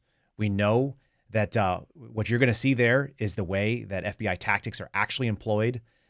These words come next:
the guns are carried the way they're supposed to. The doors are hit the way they're supposed to. The flow into the rooms are the way they're supposed to be done. You're gonna get a pretty good look. You saw people like Mark Hout on there. You saw, uh, Jet-, uh, Julie Kelly. You saw sitting Congress people, right? Jim Jordan's.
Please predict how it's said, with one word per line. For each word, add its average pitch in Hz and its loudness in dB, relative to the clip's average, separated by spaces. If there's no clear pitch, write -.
the 101 -6
guns 107 2
are 113 2
carried 120 0
the 113 0
way 117 2
they're 113 0
supposed 110 -2
to. 113 0
The 98 -2
doors 123 4
are 113 0
hit 113 0
the 110 -2
way 107 2
they're 104 0
supposed 101 -2
to. 101 -2
The 87 -8
flow 117 0
into 107 2
the 92 -4
rooms 113 2
are 104 -2
the 95 -2
way 101 0
they're 95 -4
supposed 104 -4
to 98 -16
be 104 -2
done. 92 -2
You're 123 4
gonna 175 6
get 170 4
a 131 2
pretty 143 0
good 117 0
look. 104 0
You 117 0
saw 139 6
people 123 -2
like 92 0
Mark 104 0
Hout 135 4
on 131 -2
there. 123 2
You 117 -6
saw, 107 2
uh, 90 -2
Jet-, 113 -2
uh, 107 -12
Julie 123 -2
Kelly. 156 0
You 123 2
saw 113 2
sitting 139 0
Congress 127 0
people, 135 -2
right? 120 -2
Jim 120 -2
Jordan's. 120 2